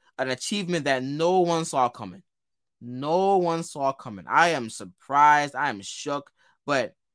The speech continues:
that's why you don't count out these big names. And for the Packers' sake, kudos to them. Rams and Chargers, I'm, guys, I'm not too sure exactly why. It seems like every time these Chargers have a home game, like, they're their away team.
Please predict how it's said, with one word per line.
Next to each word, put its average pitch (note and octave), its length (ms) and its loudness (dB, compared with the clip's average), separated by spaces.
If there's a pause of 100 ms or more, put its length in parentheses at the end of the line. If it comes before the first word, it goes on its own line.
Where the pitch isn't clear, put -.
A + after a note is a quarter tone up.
(260)
that's C3+ 260 -4
why D3 140 2
you D3+ 100 -2
don't D3 120 -6
count D3+ 160 -2
out D3 140 -2
these C#3+ 160 -4
big C#3 260 -4
names. C#3 520 -6 (1040)
And B2 140 -14
for A#2+ 60 -12
the A2+ 80 -10
Packers' D3+ 380 0
sake, D#3+ 380 -2 (320)
kudos D3+ 360 -2
to C3+ 60 -8
them. G#2 280 -10 (380)
Rams G3 440 0
and F3 120 -2
Chargers, E3 680 2 (280)
I'm, G3+ 280 2 (120)
guys, F3+ 320 4
I'm F#3 120 -4
not A3 160 -2
too E3 100 -6
sure D#3 260 -2
exactly C#3 380 -4
why. B2+ 260 2
It C#3+ 140 -6
seems F3+ 200 -6
like D#3 200 -4
every F3+ 260 -4
time E3+ 400 0
these D3 180 -6
Chargers C#3+ 420 -6
have C3+ 220 -2
a G#2+ 80 -4
home C#3 260 -6
game, D3 360 -4 (580)
like, E3+ 220 2
they're G3 180 2
their F#3+ 160 0
away G#3 220 0
team. G2+ 320 -10